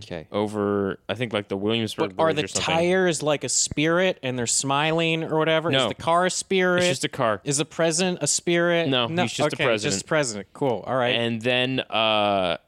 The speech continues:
Speaker 2: as he's driving into Manhattan, Manhattan gets nuked. And
Speaker 1: All right, so <laughs>
Speaker 2: so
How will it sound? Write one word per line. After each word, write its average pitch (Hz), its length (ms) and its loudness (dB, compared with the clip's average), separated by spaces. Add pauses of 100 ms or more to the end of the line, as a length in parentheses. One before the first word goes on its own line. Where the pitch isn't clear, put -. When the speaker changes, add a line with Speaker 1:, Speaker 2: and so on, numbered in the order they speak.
Speaker 2:
as 127 320 0
he's 123 180 -2
driving 120 360 -2
into 113 180 -6
Manhattan, 101 600 -2 (280)
Manhattan 117 760 -4
gets 104 260 -4
nuked. 101 880 -2 (1200)
And 110 260 2
Speaker 1:
All 277 100 4
right, 175 220 4
so - 360 2 (400)
<laughs> - 420 -20
Speaker 2:
so 135 420 2